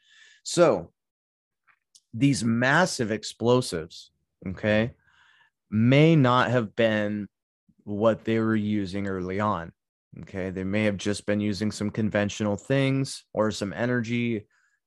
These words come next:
uh, you know, methods to, to, you know, lay waste to things.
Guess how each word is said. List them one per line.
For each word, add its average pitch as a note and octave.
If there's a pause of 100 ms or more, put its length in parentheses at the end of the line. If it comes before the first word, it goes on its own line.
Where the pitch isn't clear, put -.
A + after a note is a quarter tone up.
(120)
uh, G2
you A2+
know, G2+ (600)
methods A#2+ (520)
to, A2
to, A2
you A2+
know, G#2
lay A2+
waste A#2
to C3
things. C3